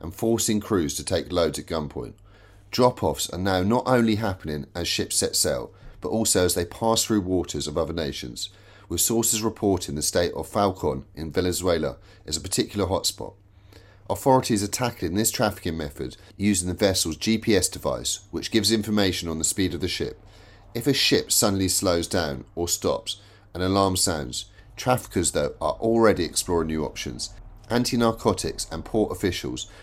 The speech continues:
are talking of the switch technique, which consists of swapping drugs to cold or non-flagged containers in transit. The risk is especially high in Panama,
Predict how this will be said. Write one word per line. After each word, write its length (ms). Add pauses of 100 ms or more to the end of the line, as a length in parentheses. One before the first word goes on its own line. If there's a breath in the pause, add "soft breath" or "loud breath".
(100)
are 60
talking 320
of 80
the 80
switch 360
technique, 440 (240 soft breath)
which 300
consists 420
of 80
swapping 460
drugs 320
to 100
cold 500
or 120
non-flagged 640
containers 600 (240 loud breath)
in 140
transit. 480 (400 soft breath)
The 80
risk 340
is 120
especially 480
high 300
in 160
Panama, 480